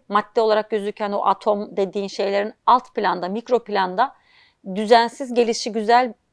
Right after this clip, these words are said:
rastgelelik var ve, e, özellikle hani,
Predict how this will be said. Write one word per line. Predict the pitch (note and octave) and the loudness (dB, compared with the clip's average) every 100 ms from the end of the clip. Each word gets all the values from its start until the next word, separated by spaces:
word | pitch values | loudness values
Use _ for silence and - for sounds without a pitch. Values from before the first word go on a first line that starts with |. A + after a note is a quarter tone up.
| - | 0
rastgelelik | A#3 A#3 A#3+ F#3 F3+ E3 | 2 2 0 0 -2 -2
var | G3+ B3+ - _ _ _ _ - | 2 2 0 _ _ _ _ -2
ve, | G#3+ G#3+ G#3 - _ - | 0 2 0 -8 _ -8
e, | G3+ F#3+ F#3 F3+ - | -4 -4 -4 -8 -4
özellikle | G#3 G3+ G#3 G#3+ - G#3+ | -2 2 2 2 -2 -2
hani, | G3+ G3+ | -2 -4